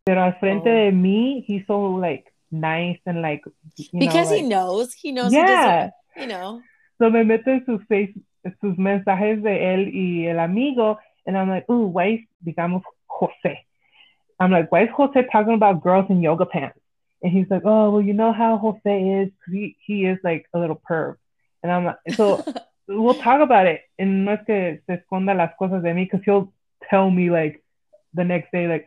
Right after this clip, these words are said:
Speaker 1: "Él le dijo esto y que esto." So, it's not that, pero yo sí me meto a veces a propósito en las conversaciones de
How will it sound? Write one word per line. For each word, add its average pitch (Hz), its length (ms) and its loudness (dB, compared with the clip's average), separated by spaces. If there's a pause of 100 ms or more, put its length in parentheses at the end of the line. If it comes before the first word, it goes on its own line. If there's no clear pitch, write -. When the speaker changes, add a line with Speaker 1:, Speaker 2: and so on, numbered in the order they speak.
(220)
Speaker 1:
"Él 185 160 2
le 180 120 0
dijo 170 280 -2
esto 269 300 -4
y 233 100 -10
que 196 140 -2
esto." 196 360 -6
So, 208 200 -2
it's 190 160 -8
not 214 480 -2
that, 180 320 2
pero 160 420 -2 (420)
yo 202 300 0
sí 220 100 0
me 214 140 0
meto 185 340 -2
a 180 120 2
veces 180 300 -4
a 185 140 -2
propósito 190 960 -4
en 165 400 -8
las 165 180 -6
conversaciones 170 720 -4
de 156 280 -4